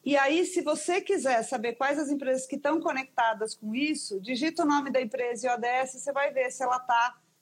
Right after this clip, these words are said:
signatária, se ela tá comprometida com algumas dessas metas que vão até produzir produção eficiente, até energia limpa, até equidade de gênero, até garantia da pobreza.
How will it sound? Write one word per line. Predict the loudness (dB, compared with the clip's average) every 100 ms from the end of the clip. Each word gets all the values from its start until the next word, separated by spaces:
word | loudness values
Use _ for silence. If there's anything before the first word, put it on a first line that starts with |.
| _
signatária, | -6 -4 -2 0 -2 2 2 2 0 -2
se | -4
ela | -6
tá | -4 -4
comprometida | -4 -4 -4 -4 -2 0
com | 0
algumas | 0 0 -2 0
dessas | -2 -2 0
metas | 2 2 0 -8 -6
que | -4
vão | 0 2 2
até | 0 -2
produzir | -2 -2 -2 -4 -4 -6 -4
produção | -2 -2 0 0 0
eficiente, | -2 -6 0 2 2 2 0 0 0 -2 _ _ -2
até | 0 2 4 2
energia | 0 0 0 0 0
limpa, | 0 -2 0 0 0
até | 0 0 0
equidade | 0 0 2 2 0
de | -2
gênero, | 2 4 4 2 0 0 0
até | 2 2
garantia | 2 -2 -6 -6
da | -4
pobreza. | -2 -2 4 4 4 0 -4